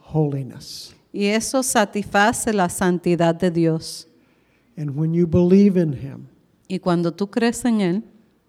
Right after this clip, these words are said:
Speaker 1: confess your sin,
Speaker 2: confiesa tu pecado,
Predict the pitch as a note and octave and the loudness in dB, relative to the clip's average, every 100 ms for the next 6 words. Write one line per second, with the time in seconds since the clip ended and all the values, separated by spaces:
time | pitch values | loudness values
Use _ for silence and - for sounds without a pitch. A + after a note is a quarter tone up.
0 | _ _ - D#3 D3 - F#3 F#3+ F#3+ - | _ _ -8 -8 -8 -2 0 2 0 -4
1 | - - _ D#3+ E3+ D#3 - - D#3+ C#3 | -8 -12 _ -4 -2 -2 -4 -6 -6 -8
2 | C3+ B2+ _ _ _ _ _ _ _ _ | -12 -16 _ _ _ _ _ _ _ _
3 | G3 F#3 - G3+ G3+ G3+ A3+ A3+ G3+ A3+ | -2 -2 0 2 2 0 -4 -4 -2 -2
4 | A3 F#3 D#3 E3 | 0 0 0 -2